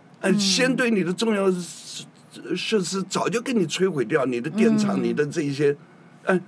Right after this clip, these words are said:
Speaker 1: 那你台湾能够经得起吗？你一个，一个停电，台湾就已经死一半了。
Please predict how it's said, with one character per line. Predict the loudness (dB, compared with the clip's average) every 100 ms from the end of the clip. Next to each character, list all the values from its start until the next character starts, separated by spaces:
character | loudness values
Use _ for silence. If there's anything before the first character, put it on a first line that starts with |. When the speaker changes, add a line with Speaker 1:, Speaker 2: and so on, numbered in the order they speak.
| -10 -14
Speaker 1:
那 | -2 0
你 | 0
台 | 0 0
湾 | 2 4
能 | 4
够 | 2 0
经 | -2 -2
得 | -2
起 | -2 -2
吗？ | 0 2
你 | 2
一 | 0
个， | 2 2 2
一 | 0
个 | 0 0
停 | -2 0 2
电， | 6 6
台 | 4
湾 | 4 4 4
就 | 2
已 | 2
经 | 0
死 | -2 -4 -6
一 | -4 0
半 | 2 2
了。 | 0